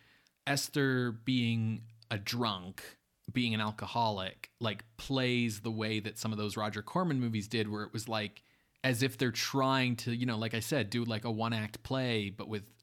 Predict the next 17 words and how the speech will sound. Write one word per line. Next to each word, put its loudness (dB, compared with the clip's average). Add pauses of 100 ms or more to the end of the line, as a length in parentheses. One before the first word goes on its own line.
aliens -2
and -6
a -6
Paul 0
Blaisdell 0
monster, -4
right? -2 (400)
And, 2
uh, -6
you -2
know, -2
you 0
can -2
see -2
that -4
the -4
idea -2